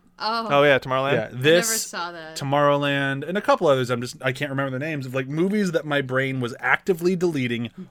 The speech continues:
Speaker 3: while I was watching it. They're just like, <laughs> "Nope, you don't need it.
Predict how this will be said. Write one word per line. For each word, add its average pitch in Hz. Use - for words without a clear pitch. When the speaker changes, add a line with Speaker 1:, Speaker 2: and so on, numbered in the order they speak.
Speaker 3:
while 120
I 120
was 113
watching 95
it. -
They're 147
just 151
like, 139
<laughs> -
"Nope, 151
you 143
don't 180
need 202
it. 185